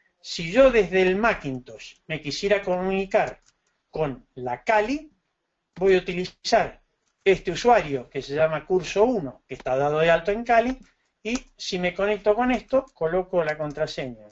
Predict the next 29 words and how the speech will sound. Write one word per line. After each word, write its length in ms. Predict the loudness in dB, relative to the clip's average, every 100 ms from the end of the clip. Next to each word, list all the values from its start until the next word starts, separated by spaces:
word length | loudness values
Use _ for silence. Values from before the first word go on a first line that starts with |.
| _
Curso 320 | -12 -8 -2 0
uno, 220 | 0 -4 -8 _ _ _ _
y 120 | -10 0
como 300 | 2 2 4
pueden 320 | 4 4 2
ver 140 | 2
el 160 | 2 2
prompt, 380 | 4 4 4 -2 _
ahora 240 | 4 6 4
estoy 260 | 4 0
conectado 720 | 2 -2 -2 2 4 4 2
a 120 | -2
Alix. 440 | -4 -10 _ -20 -20 _ _ _ _
Si 240 | -14 -8
escribo 480 | -8 -8 -10 -10 -12 _ _ _ 0
hostname, 840 | 0 0 -12 -10 0 0 0 -4 -8 _ _ _
¿m? 160 | -6 -6 _ _ _ _ _ _ _ _
pueden 300 | 2 4 4
ver 240 | 2 2 2
que 80 |
acá 180 | -2 2
estoy 400 | 0 2 0 0
conectado 520 | -4 -6 -4 -2 -2 -2
a 80 |
Kali. 260 | -6 -20 -20 _
Es 140 | -2 2
decir, 320 | 2 0 -10 -4
aquí 300 | -4 2 2
arriba 500 | 2 0 -4 -6